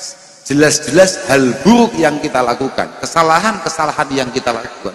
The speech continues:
sampai-sampai kita ini merasa bahwa itu semua adalah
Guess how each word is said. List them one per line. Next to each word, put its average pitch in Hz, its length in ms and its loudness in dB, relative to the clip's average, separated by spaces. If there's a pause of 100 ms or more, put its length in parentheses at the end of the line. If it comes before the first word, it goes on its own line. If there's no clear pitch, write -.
sampai-sampai 117 640 -8
kita 123 240 -6
ini 127 160 -4
merasa 127 560 -8
bahwa 101 380 -6 (420)
itu 143 240 -2
semua 117 560 -8 (320)
adalah 98 480 -2